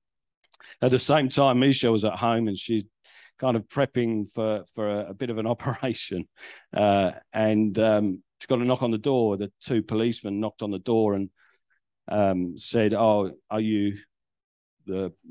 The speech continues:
mother of Kezia?" "Yes, she's been in an accident." And then just left her. Uh, and we had to phone up a friend of ours who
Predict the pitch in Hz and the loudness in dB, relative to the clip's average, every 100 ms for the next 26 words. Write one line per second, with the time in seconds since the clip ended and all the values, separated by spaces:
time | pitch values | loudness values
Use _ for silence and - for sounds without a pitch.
0 | - 101 107 104 98 90 123 107 104 98 | -10 0 2 4 2 0 2 2 4 2
1 | 92 101 - 110 92 101 95 92 98 101 | 2 -2 -4 -8 -4 -2 -2 -4 -6 -8
2 | - 90 92 - _ _ _ _ _ _ | -12 -10 -10 -12 _ _ _ _ _ _
3 | _ - 98 98 98 92 95 107 104 95 | _ -2 2 4 2 2 2 2 2 0
4 | 92 90 92 - 64 - _ _ _ _ | -2 -4 -4 -6 -8 -10 _ _ _ _
5 | _ _ _ _ - 87 87 82 82 95 | _ _ _ _ -2 4 4 4 2 0
6 | 92 95 - 92 - 95 92 101 90 107 | 2 2 -2 -6 0 0 0 -2 -4 -2
7 | 98 92 95 92 - 95 | 0 0 0 -2 -2 -4